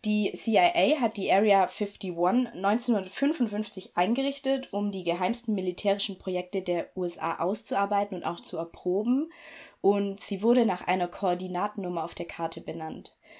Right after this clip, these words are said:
Offiziell existierte sie überhaupt nicht, so wie ich's auch gesagt hab. Ähm, mittlerweile wurde es aber die, die Existenz bestätigt. Und Satellitenaufnahmen der Wüste Nevada haben das dann auch mal gezeigt.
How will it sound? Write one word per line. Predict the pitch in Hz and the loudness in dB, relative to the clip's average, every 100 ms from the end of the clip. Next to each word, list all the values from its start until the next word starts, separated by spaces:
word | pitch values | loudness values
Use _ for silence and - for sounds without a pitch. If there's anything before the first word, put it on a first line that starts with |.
| - | -6
Offiziell | - 190 202 - 190 202 233 | -4 -2 -4 0 4 4 2
existierte | 185 - - 214 214 226 208 202 | -2 -6 -6 -2 0 2 2 0
sie | - 214 | -2 -4
überhaupt | 180 196 208 208 233 | 0 0 0 -2 0
nicht, | 254 247 - - - | 0 -2 -14 -18 -14
so | 185 185 | -8 -6
wie | 190 | -6
ich's | 185 - | -8 -6
auch | 170 170 | -8 -8
gesagt | 175 185 208 - | -6 -2 -2 0
hab. | 220 208 - - - - 180 | -2 -2 -8 -20 -20 -10 -4
Ähm, | 185 180 | -2 0
mittlerweile | 185 190 170 165 170 | -2 0 0 0 -2
wurde | 175 170 | -6 -8
es | - | -8
aber | 165 160 160 175 | -6 -8 -8 -10
die, | 165 160 _ _ - | -10 -10 _ _ -12
die | |
Existenz | 170 - 175 180 175 - | -8 -8 -8 -6 -6 -6
bestätigt. | 175 - 190 220 254 254 - - - - - _ _ _ _ | -8 -6 -4 -2 -2 -4 -6 -16 -16 -16 -20 _ _ _ _
Und | 190 196 | -4 -2
Satellitenaufnahmen | 190 190 190 196 214 180 165 175 170 170 | 0 -2 -2 -4 -4 -4 -4 -4 -4 -4
der | 165 | -4
Wüste | 170 - 170 | -6 -6 -8
Nevada | 160 156 156 156 | -4 -4 -2 -6
haben | 156 | -10
das | 147 - | -8 -8
dann | - - | -8 -12
auch | 147 - | -16 -14
mal | - | -16
gezeigt. | - - - 117 _ - | -16 -14 -14 -14 _ -20